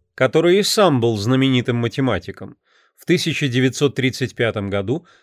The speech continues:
назвал её величайшей из всех когда-либо живших женщин-математиков. Её гением был очарован Эйнштейн.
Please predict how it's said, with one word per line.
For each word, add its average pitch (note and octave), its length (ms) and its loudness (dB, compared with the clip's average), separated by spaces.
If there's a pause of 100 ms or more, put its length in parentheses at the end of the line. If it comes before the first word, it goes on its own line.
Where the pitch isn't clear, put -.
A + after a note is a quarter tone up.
(140)
назвал C#3+ 440 4
её G3 340 4 (280)
величайшей G3+ 840 2
из - 300 -4
всех C#3 440 2
когда-либо B2+ 640 2
живших G2+ 520 -6 (240)
женщин-математиков. A2+ 1300 -2 (920)
Её C#3 280 4
гением E3 540 2
был E3 160 4
очарован E3 540 2
Эйнштейн. F3 1080 0